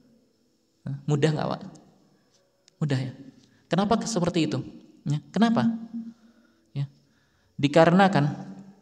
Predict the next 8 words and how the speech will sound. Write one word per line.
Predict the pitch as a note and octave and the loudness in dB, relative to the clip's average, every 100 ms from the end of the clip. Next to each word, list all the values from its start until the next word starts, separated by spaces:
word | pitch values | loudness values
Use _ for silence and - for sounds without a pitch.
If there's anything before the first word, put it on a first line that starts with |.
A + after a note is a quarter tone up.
| _ _ _ _ _ _ _ - - | _ _ _ _ _ _ _ -20 -8
dikarenakan | C3 C#3 D3+ D#3+ D#3 G3+ F#3+ | -2 2 4 4 4 6 8
yang | D#3+ | 8
namanya | E3 F#3+ G3 F3+ | 6 6 6 6
meninggalkan | F3 E3+ E3+ E3+ D#3 D3 | 8 8 8 6 6 6
sesuatu | D3 - C#3 C3 C#3 C3 | 4 4 6 6 4 0
itu | - F#3+ F3+ - - - - - | 2 2 2 -2 -8 -10 -4 2
nggak | D3 D3+ | 6 6
ada | E3 D#3+ D#3+ D3+ - | 8 8 6 6 2